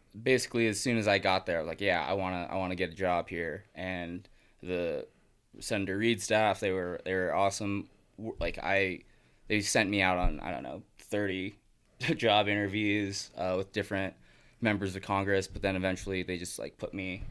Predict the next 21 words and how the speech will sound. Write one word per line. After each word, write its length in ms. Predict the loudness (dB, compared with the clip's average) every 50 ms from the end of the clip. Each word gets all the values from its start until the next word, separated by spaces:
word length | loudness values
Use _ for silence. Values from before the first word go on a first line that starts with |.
| -12 -10
in 100 | -8 -6
a, 120 | -6 -6 -4 -4 -6 -6 -8 -10
<laughs> 260 | -20 -20 -20 -4 0
in 100 | 4 6
a 80 | 6 8
job, 540 | 8 10 12 12 12 12 10 8 6 2 -2 0
uh, 300 | 0 2 4 4 2 2 2 2
at, 220 | 2 2 2 0 -2 0
with 200 | 0 0 2 4
a, 320 | 4 4 4 4 2 0 -4 -8 -16 -20 -20 -20 -20 -20 -18 -18 -14 -8 -6 0
call 160 | 6 8 8
it 80 | 8 8
a 80 | 4 2
leadership 560 | 4 6 6 8 8 6 6 6 4 4 4
committee. 400 | 4 6 6 8 8 8 6 4
So 400 | 4 6 8 8 8 8 6 4 4
basically 580 | 6 6 6 6 4 2 0 0 2 0 0 -2 -2
it 100 | -2 0
was 300 | 0 0 -2 -4 -6 -8 -10 -14 -20 -20 -20 -20 -20 _
Senator 380 | -6 -2 0 0 2 2 2 2
Reid's 440 | 0 0 -2 -4 -6 -8 -10 -12